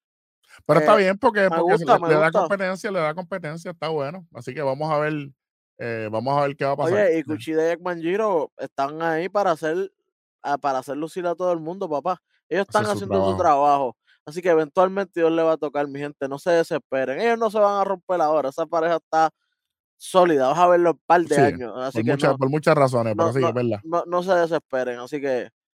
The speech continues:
Speaker 2: tranquilo, buena victoria para Akid en su debut, me alegro mucho por él. Próxima, eh, pr-, la próximo, eh, iba a pelear Tiffany Stratton y Sarai, pero cuando Sarai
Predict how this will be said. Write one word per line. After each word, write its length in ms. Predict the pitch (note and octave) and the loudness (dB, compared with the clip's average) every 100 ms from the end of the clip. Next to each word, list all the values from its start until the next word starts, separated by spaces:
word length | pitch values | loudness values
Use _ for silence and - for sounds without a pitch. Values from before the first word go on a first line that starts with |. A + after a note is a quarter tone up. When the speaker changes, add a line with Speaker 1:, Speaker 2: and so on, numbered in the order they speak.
| _ _ | _ _
Speaker 2:
tranquilo, 560 | C3+ C3 - F#3+ F#3+ E3+ | -8 -8 -2 2 4 4
buena 240 | D3+ D3+ | 4 2
victoria 420 | D#3+ D3 D#3+ D#3 | 0 0 0 2
para 340 | D3+ D#3 D3+ C#3 | 2 2 2 2
Akid 360 | E3+ D#3+ E3 | 0 -2 -6
en 100 | D#3 | -6
su 160 | C#3+ D3+ | -6 -4
debut, 400 | C#3+ D3 G#3 A#3 _ _ _ _ _ | -4 -2 -2 -4 _ _ _ _ _
me 100 | B2+ | -6
alegro 400 | B2 B2 D3 D3+ | -4 0 0 0
mucho 320 | C#3+ C#3+ D3+ | -2 -8 -8
por 180 | B2 A#2+ | -6 -6
él. 160 | G#2+ G2 _ _ _ _ _ | -6 -12 _ _ _ _ _
Próxima, 960 | - F#3+ G#3 G#3+ G#3 G3+ G3 F#3 F3 D3+ | -2 0 0 2 2 2 2 2 0 2
eh, 220 | E3+ D#3+ D#3 | 4 4 2
pr-, 200 | F3 D#3+ | -2 0
la 180 | E3 D#3+ | 2 2
próximo, 640 | - G#3+ G3 F#3 E3+ E3+ _ _ _ _ | 0 -2 -2 -4 -4 -6 _ _ _ _
eh, 360 | D3 D3+ D3 C#3 | -2 0 2 0
iba 320 | E3 F3 F3+ | 4 6 6
a 40 | |
pelear 520 | F3 F3 F3 F3 F3 E3 | 4 0 4 4 4 2
Tiffany 360 | - E3+ E3+ | -6 -8 -8
Stratton 420 | E3 - E3+ E3 E3+ | -6 -2 -2 -2 -8
y 80 | D#3+ | -4
Sarai, 320 | E3 F3 F#3+ | 0 2 0
pero 260 | E3+ D#3+ D#3+ | 0 0 0
cuando 320 | D3 C#3+ C3 | -4 -6 -4
Sarai 560 | C#3+ D3 E3+ F3 E3+ | -2 0 0 0 -4